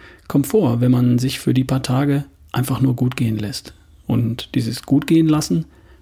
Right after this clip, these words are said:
halt auf die eine Art interpretiert. Also lange schlafen, dann ein lecker Frühstück mit Brötchen und Marmelade, dann noch eins mit Nutella, mittags essen gehen oder in den Biergarten, am Sonntag wird groß gekocht,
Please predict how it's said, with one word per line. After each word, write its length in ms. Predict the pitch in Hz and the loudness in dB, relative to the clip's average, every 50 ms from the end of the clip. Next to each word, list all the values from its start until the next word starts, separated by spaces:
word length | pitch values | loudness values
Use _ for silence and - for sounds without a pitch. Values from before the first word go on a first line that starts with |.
| _ - | _ -6
halt 200 | - - 123 - | -4 -2 -2 0
auf 160 | 139 131 127 | -2 -4 -2
die 280 | - - 135 131 135 135 | 0 0 2 4 2 2
eine 300 | - 127 120 120 117 117 | 2 2 0 0 0 0
Art 200 | 113 110 107 - | -2 -4 -4 -4
interpretiert. 760 | 120 113 - 139 - - - 131 - - - 101 - - - - - - - - - - - | -4 -4 -4 -6 -6 -8 -10 -10 -8 -8 -6 -8 -8 -10 -14 -18 -20 -20 -20 -20 -20 -16 -4
Also 320 | - 120 110 - 110 - - - - - - - - - - | -4 -2 0 0 -2 -2 -6 -12 -20 -20 -20 -20 -20 -6 -2
lange 300 | - 110 113 113 113 117 | 0 2 2 2 0 -2
schlafen, 560 | - - 127 123 127 127 - 135 120 123 127 - - - - - - - - - | -2 0 0 0 0 0 0 -2 -2 -2 -4 -8 -16 -20 -20 -20 -20 -20 -14 -6
dann 160 | - 127 131 131 | 0 2 2 4
ein 100 | 123 117 | 2 2
lecker 220 | 110 - 113 107 | 0 -4 -6 -8
Frühstück 480 | - - 175 170 - - 160 151 156 143 | -2 -2 0 0 0 0 -2 -2 0 -2
mit 160 | 127 - - | -4 -4 -2
Brötchen 400 | - 135 135 135 131 - 131 123 | 2 2 2 2 2 2 2 2
und 60 | 120 | 2
Marmelade, 680 | 117 113 117 117 113 123 139 135 135 135 135 131 131 - - - - - - - | 2 0 0 0 0 0 0 0 0 -2 -2 -4 -4 -6 -12 -20 -20 -20 -8 -4
dann 140 | - 110 | -2 -2
noch 100 | 113 107 | -2 -2
eins 180 | 113 110 110 - | -4 -6 -4 -4
mit 140 | - - - | -6 -4 -4
Nutella, 520 | 123 123 - - 131 127 123 127 127 - - - _ - - - - - - - - - - - - | -4 -4 -2 -2 0 0 0 -2 -4 -8 -14 -20 _ -20 -20 -20 -20 -20 -20 -20 -20 -20 -20 -6 -4
mittags 320 | 139 - - 165 156 - | -2 0 0 0 -2 -2
essen 340 | - - 156 - 160 156 151 | -2 -2 0 2 4 4 4
gehen 340 | 139 135 139 139 139 139 - | 6 6 6 6 6 4 4
oder 180 | 123 120 127 | 2 0 0
in 80 | 110 110 | -2 -2
den 160 | 117 117 120 | -2 -2 -2
Biergarten, 680 | - 143 139 131 - 135 127 127 127 - 127 123 127 - - - - - - - - - - | 0 0 0 0 0 0 0 0 0 0 0 0 0 -4 -8 -16 -20 -20 -20 -20 -20 -12 -6
am 180 | - 110 110 | -4 -2 -2
Sonntag 420 | 107 120 117 143 147 147 135 127 117 | 0 2 2 2 2 2 0 0 0
wird 120 | 127 - | -2 -4
groß 260 | - - 135 139 - | -2 -2 -2 -2 -2
gekocht, 500 | - 127 127 - 151 151 - - - - | -4 -6 -4 -4 -4 -6 -6 -8 -14 -20